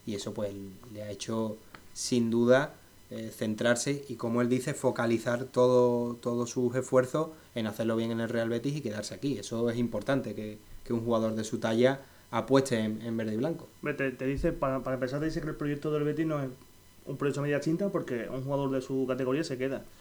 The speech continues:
Speaker 2: Yo creo que es un jugador que, mientras que se siente importante en un club, no tiene esa necesidad de salir. Es más, salió del Dortmund por aquel incidente que hubo, que le hizo estar mal psicológicamente, tuvo que salir de, del Dortmund, y ahí aprovechó el Betis y,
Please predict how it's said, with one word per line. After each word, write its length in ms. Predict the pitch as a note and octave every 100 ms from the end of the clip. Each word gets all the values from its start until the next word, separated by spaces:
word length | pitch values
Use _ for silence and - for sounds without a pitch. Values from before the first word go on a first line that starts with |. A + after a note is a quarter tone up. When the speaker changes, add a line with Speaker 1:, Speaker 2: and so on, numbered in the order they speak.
| - - -
Speaker 2:
Yo 120 | C3+ D3
creo 120 | E3+
que 60 |
es 60 | E3+
un 140 | E3+
jugador 320 | D#3+ D#3 D3+ D#3+
que, 80 |
mientras 280 | D3+ C3+ B2
que 100 | B2+
se 100 | A#2+
siente 220 | B2 C#3
importante 400 | D#3 D3 C#3 C#3+
en 60 | C3+
un 80 | C3+
club, 340 | C3+ F3 F3
no 240 | B2+ C#3+ C#3+
tiene 140 | D3+
esa 100 | C3+
necesidad 380 | C#3 B2 B2+ B2+
de 60 | A#2+
salir. 280 | B2 C3+ - - -
Es 80 | C#3
más, 200 | D#3+ D3+
salió 160 | C3
del 120 | D3+ D3+
Dortmund 380 | D#3 E3 F3+ F3+ - - -
por 120 | C#3
aquel 160 | C3+ C#3
incidente 460 | D3 C#3+ D3 C#3 C3+
que 100 | C#3+
hubo, 380 | D3+ D#3+ F3
que 380 | D#3 C3 B2 A#2+
le 120 | A#2+
hizo 140 | C3 D#3
estar 200 | - C3+
mal 520 | C3+ D3+ D3+ C#3+ C#3
psicológicamente, 720 | C3 C#3+ C#3+ C#3 C3+ D3+ G#3+
tuvo 180 | F#3+ C#3
que 100 | C3
salir 180 | C3 C3
de, 320 | C3 C3 B2
del 120 | B2
Dortmund, 300 | B2+ D#3 F#3+
y 60 | C#3
ahí 200 | A#2+ A#2+
aprovechó 400 | B2+ C#3 C3+ C3+
el 60 |
Betis 300 | C3 C3 D3+
y, 360 | D3+ B2 G#2 F2+